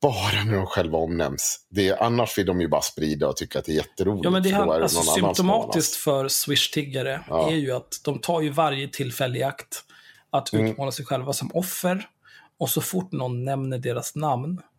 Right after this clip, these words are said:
Speaker 2: då ska de starta någon typ av konflikt för att få uppmärksamhet.
Speaker 1: Mm.
Speaker 2: Och de, de tror ju oftast att, liksom, Aron tror ju till exempel att han är, eller det är inte bara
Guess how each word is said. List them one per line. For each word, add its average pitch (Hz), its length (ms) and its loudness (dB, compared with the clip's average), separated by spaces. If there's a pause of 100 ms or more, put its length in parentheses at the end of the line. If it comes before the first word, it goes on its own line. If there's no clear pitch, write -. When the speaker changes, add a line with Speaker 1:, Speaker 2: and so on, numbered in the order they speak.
(460)
Speaker 2:
då 151 80 -4
ska - 180 2
de 143 120 0
starta 135 460 0
någon 127 240 -4
typ - 260 -8
av 131 140 -6
konflikt - 640 -6
för - 140 -6
att 123 80 -6
få - 80 -8
uppmärksamhet. 143 1040 -4 (400)
Speaker 1:
Mm. 78 240 0 (240)
Speaker 2:
Och 147 120 -2
de, 156 240 -2
de 156 140 0
tror 151 220 -2
ju 147 60 0
oftast 180 400 -2
att, - 380 -8
liksom, 151 420 -6
Aron 180 340 2
tror 147 160 -4
ju 139 40 -8
till 139 100 -6
exempel 135 340 -6
att 123 100 -10
han 123 180 -6
är, 123 300 -6 (600)
eller 156 200 0 (260)
det 143 60 -6
är 131 40 -6
inte 123 160 -8
bara 147 220 -4